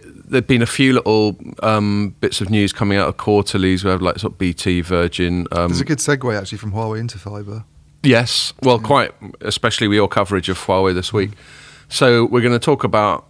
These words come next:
Speaker 1: um, those new-, that news, and, and I think just talk more generally about, you know, the state of fibre right now in terms of investment, um, rollout, all that sort of thing.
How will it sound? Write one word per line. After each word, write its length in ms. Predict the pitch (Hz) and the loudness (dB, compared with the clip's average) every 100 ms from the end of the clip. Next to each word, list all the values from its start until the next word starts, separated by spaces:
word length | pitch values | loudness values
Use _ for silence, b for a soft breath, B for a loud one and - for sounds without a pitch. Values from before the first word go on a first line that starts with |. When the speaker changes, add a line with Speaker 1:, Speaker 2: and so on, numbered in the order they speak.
| _ | _
Speaker 1:
um, 500 | 101 101 98 98 98 - | 0 2 0 -2 -4 -6
those 380 | - 107 104 98 | -2 2 2 0
new-, 220 | 104 101 - | -2 -2 0
that 180 | 110 - | -2 0
news, 340 | 101 98 98 | 0 0 0
and, 100 | 101 - | -4 -4
and 80 | 143 | -6
I 80 | |
think 260 | 135 - 143 | -2 -2 -2
just 220 | - - | -4 -4
talk 160 | - 113 | -2 -2
more 160 | 104 | -2
generally 320 | 98 104 98 95 | -2 0 2 0
about, 500 | 90 92 90 - - | 0 0 0 -4 -6
you 60 | |
know, 180 | 82 90 | -4 -4
the 120 | 80 | -4
state 280 | - - 92 | -6 -2 -2
of 60 | 85 | -2
fibre 340 | 90 90 90 | -2 -2 0
right 220 | 87 85 | -2 -2
now 320 | 87 90 87 87 b b | -2 -2 -2 -6 b b
in 60 | |
terms 240 | - 95 82 | -6 -4 -2
of 40 | |
investment, 720 | 85 80 87 - 90 82 73 | -4 -2 -4 -4 -6 -6 -8
um, 240 | - 85 82 | -6 -4 -2
rollout, 460 | 85 82 85 82 | 0 0 0 -2
all 140 | - 80 | -6 -6
that 160 | 78 | -6
sort 160 | - - | -8 -12
of 60 | - | -8
thing. 220 | 80 80 | -6 -6